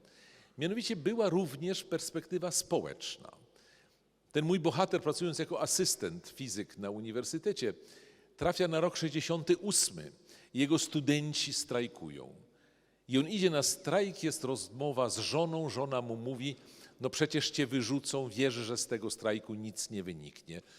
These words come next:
A on z taką konradowską zawziętością mówi: „Oczywiście wiem, że nie wyniknie i wiem, że to się źle skończy, ale tym bardziej muszę tam być”.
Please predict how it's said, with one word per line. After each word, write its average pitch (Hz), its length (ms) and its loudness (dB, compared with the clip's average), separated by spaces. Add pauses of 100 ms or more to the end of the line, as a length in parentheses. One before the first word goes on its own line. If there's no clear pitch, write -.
(480)
A 120 120 -4
on 226 160 -2
z - 60 0
taką 175 280 2
konradowską 139 680 2
zawziętością 110 720 0
mówi: 110 240 -2
„Oczywiście 156 500 -4
wiem, 98 240 0
że 95 140 -4
nie 90 140 -4
wyniknie 87 500 -8
i 110 60 -8
wiem, 107 180 -6
że 92 80 -14
to 92 60 -8
się 95 120 -10
źle 87 180 -6
skończy, 80 480 -8 (360)
ale 123 200 2
tym 135 200 2
bardziej 120 360 2
muszę 113 320 -4
tam 90 260 -8
być”. - 380 -14